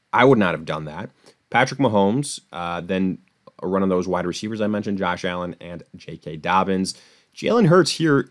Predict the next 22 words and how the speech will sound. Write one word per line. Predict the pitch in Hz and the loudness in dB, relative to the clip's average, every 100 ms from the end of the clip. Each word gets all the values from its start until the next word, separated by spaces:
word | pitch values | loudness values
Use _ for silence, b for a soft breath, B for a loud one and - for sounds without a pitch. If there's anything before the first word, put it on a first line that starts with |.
| - | 0
is | 127 135 131 131 - _ - | 2 4 2 -2 -8 _ -12
tempting. | - 117 95 80 - | -2 -2 -2 -8 -10
I | - 92 | -8 -4
am | 98 92 | -2 -2
not | 92 98 - - | -2 -2 -4 -4
going | 92 87 | -4 -4
to | - | -8
lie. | 80 82 76 71 b b b - | -10 -8 -8 -12 b b b -12
Uh, | 80 82 82 76 - _ _ _ _ - | -10 -6 -8 -8 -14 _ _ _ _ -10
running | 101 107 127 131 | -2 2 4 4
backs, | 123 127 - - | 4 2 0 -4
I | 101 | -2
also | 107 139 | -2 -2
do | 131 110 | -4 -2
like | 107 107 | -2 -2
Miles | 101 98 98 | -2 -2 -2
Sanders. | - 87 82 90 131 - b b b _ | -4 -4 -4 -4 -6 -8 b b b _
Uh, | 87 90 - | -8 -8 -6
and | 107 107 107 | -2 -2 -2
I | 117 | -2
will | 127 202 | 0 0
say, | - - 131 113 104 | 0 0 2 2 0